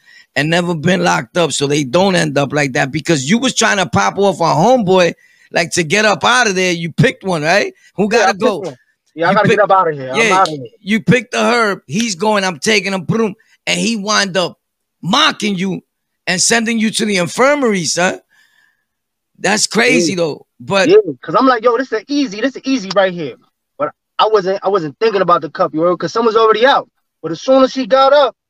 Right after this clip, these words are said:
Speaker 2: and he seen the police have me on the wall and all that, yo, two C Os on my arm like this, bro. He had the clear shot. Blah!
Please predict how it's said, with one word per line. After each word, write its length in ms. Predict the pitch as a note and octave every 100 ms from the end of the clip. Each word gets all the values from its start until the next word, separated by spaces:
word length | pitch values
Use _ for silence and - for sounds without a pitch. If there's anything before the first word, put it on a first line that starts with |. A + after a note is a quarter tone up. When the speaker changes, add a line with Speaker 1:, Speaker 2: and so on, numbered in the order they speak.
| _ _ -
Speaker 2:
and 80 |
he 100 | G3+ B3
seen 200 | - B3
the 60 |
police 440 | - C4+ C4 C4 A#3+
have 180 | B3+ C4
me 80 | C4
on 60 |
the 60 | B3+
wall 360 | A#3+ D4+ C#4+
and 100 | C4
all 160 | A#3+ A3+
that, 200 | A3 G#3+ - _ _ _ _ _ _
yo, 260 | A3+ G3+ F#3+ -
two 200 | D#4 D#4
C 160 | D4+ C#4+
Os 160 | C4
on 80 | A#3+
my 80 | B3
arm 280 | B3 B3+ A#3+
like 160 | A3+ -
this, 240 | D4 G3+
bro. 280 | D#3 G#3 A3+ - _ _ _ _ _
He 80 | A#3+
had 220 | A3 F#3+
the 80 | -
clear 320 | - B3 A3
shot. 280 | - A3+ - _ - _ _ _ _ _
Blah! 120 | -